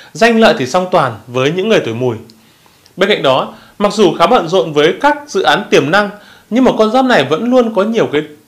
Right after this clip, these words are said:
thời gian hạnh phúc, viên mãn bên gia đình. Nhân duyên thì cũng được thúc đẩy, cái chuyện tình cảm lứa đôi thì ngày càng hài hòa và tốt đẹp hơn. À, các cặp đôi có thể tính đến cái chuyện kết hôn trong cái thời gian tới.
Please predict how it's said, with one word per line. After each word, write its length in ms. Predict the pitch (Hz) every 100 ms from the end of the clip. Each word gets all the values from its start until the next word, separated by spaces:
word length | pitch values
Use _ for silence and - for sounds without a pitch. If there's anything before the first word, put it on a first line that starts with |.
| -
thời 220 | 190 135
gian 280 | 127 196 196
hạnh 220 | - 202 -
phúc, 300 | - 262 - - _ _
viên 200 | 185 214
mãn 340 | 196 131 247 -
bên 160 | 175
gia 100 | 180
đình. 360 | 160 131 - - _ _ _ _ _
Nhân 180 | 220 247
duyên 280 | 262 254 226
thì 100 | 175
cũng 160 | - 220
được 160 | 208 -
thúc 140 | 277
đẩy, 280 | - 120 104 - - _ -
cái 100 | 226
chuyện 140 | 220 160
tình 160 | 196 151
cảm 240 | 131 117
lứa 100 | 180
đôi 220 | 247 233 226
thì 80 | 147
ngày 220 | 151 123
càng 280 | 151 135 123
hài 180 | 143
hòa 280 | 123 131 117
và 120 | 123 113
tốt 160 | 202
đẹp 220 | 208 135
hơn. 220 | 165 175 165 - - - - -
À, 140 | 151 -
các 120 | 269
cặp 160 | 240 185
đôi 240 | 240 226 220
có 80 | 214
thể 400 | 220 131 104 - - _ -
tính 200 | 170 247
đến 100 | 233
cái 100 | 254
chuyện 260 | - - - -
kết 120 | 254
hôn 380 | 247 226 208 - _ _
trong 260 | - 196 185
cái 120 | 196
thời 120 | 185
gian 140 | 139 147
tới. 240 | 139 151